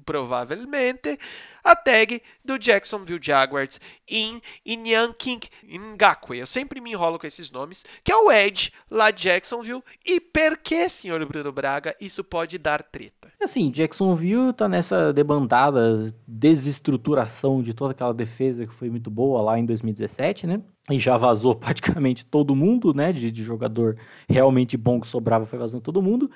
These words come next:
Speaker 2: E o Ngakoue já tava numa treta de, de renovação, ou quer vazar mesmo, e foda-se. E o, e os Jags tava meio que cagando pra isso. Tanto que até o próprio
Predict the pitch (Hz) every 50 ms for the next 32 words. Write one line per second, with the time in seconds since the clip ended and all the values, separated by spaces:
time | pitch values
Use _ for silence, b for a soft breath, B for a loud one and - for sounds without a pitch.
0 | b b b b 233 247 269 277 269 208 196 190 196 226 226 - 254 247 226 202
1 | 214 220 220 220 - 175 185 208 214 214 202 202 196 190 190 185 - _ _ -
2 | 151 143 156 156 165 165 - 185 165 151 156 160 156 143 143 147 151 147 143 139
3 | 131 120 120 127 139 135 127 120 120 113 113 - - 208 226 226 214 185 160 143
4 | - - 143 123 123 117 104 101 120 127 123 117 110 127 147 143 123 110 113 -
5 | - 170 190 214 226 214 220 226 226 - - b b b b b b b - 196
6 | 226 240 233 233 226 196 175 147 147 160 196 196 185 180 175 170 165 165 160 156
7 | 151 151 143 156 151 160 170 - - 196 185 190 180 175 175 190 180 - 202 196
8 | 185 185 - 196 196 180 165 160 160 165 - - - - 131 113 110 - - -
9 | 123 131 131 - 143 127 - 139 139 - - 156 151 - 156